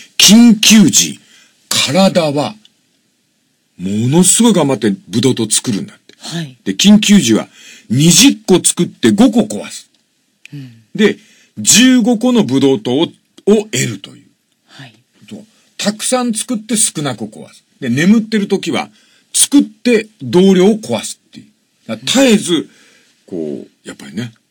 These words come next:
Speaker 1: 働き続けてるという。まあ、やっぱり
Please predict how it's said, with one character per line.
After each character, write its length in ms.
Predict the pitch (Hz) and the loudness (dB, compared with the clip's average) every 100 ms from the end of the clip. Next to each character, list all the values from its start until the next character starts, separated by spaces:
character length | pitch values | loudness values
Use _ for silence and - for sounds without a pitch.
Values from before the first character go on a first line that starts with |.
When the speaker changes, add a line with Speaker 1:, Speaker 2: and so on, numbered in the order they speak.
| _ _ | _ _
Speaker 1:
働 480 | - 143 - 233 226 | -12 -10 -4 -2 -2
き 120 | - | -4
続 180 | - 170 | -4 -6
け 120 | 156 | -6
て 120 | - 76 | -8 -12
る 100 | - | -16
と 100 | - | -20
い 60 | |
う。 40 | - _ _ _ 110 | -20 _ _ _ -16
ま 80 | |
あ、 20 | 92 | -14
や 120 | 117 | -16
っ 60 | |
ぱ 100 | - | -16
り 60 | 110 | -18